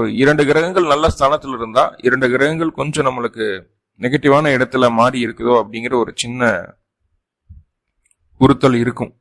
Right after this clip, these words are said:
இந்த மாதம். So அப்போ அதனால என்னென்ன விஷயங்கள் நடக்க போகுது அப்படிங்கிறத ஒவ்வொரு தலைப்புகளா பார்த்துடலாம்.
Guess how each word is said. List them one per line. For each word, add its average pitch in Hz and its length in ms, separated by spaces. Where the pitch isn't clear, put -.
இந்த 113 180
மாதம். 107 340
So - 120
அப்போ 131 200
அதனால 123 420
என்னென்ன 156 360
விஷயங்கள் 143 480
நடக்க 127 220
போகுது 113 360
அப்படிங்கிறத 117 520
ஒவ்வொரு 123 360
தலைப்புகளா 117 520
பார்த்துடலாம். 107 580